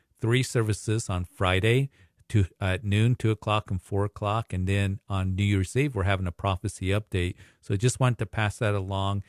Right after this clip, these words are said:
Uh, the message for Christmas Eve is don't be afraid. There's a lot of fear right now. And I just know that we need to be encouraged of, even as when Jesus was born, there was a lot of fear in people.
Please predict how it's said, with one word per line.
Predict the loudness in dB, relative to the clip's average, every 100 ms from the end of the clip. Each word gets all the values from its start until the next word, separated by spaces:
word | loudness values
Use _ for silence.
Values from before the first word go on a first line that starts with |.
| _ _ -4
Uh, | -2 -2 -4 -2
the | 2 2 0 0
message | 0 0 -2 -4 -4
for | -6
Christmas | -4 -4 -4 -4 -4 -2
Eve | 0 0
is | -2
don't | -2 -2 -2
be | -4
afraid. | -2 -2 -2 -2
There's | -6 -4
a |
lot | -2 -2
of | -2
fear | -2 -2 -2
right | -4 -10 -10
now. | -10 -10 -14 _ _ _ _ _
And | -6 -4 -4 -4 -8 -12 _ _ _ _ _ _ _ _ -20 -12
I | -4 -4
just | -2 -4 -6 -8 _ _ _ _
know | -6 -2 0 0
that | 0 -2 -4 -4
we | -2
need | 0 -2
to | -2
be | -4
encouraged | -4 -4 2 2 2 0 -4
of, | -4 -4 -8 _ _ -2
even | 2 4 4
as | 4 4
when | 2 0 2
Jesus | 0 0 -2 -6
was | -6 -8
born, | -4 -2 -2 -2
there | -4
was | -4 -4
a |
lot | -2 0
of | -2
fear | 0 0 0
in | -2
people. | -6 -12 -8 -10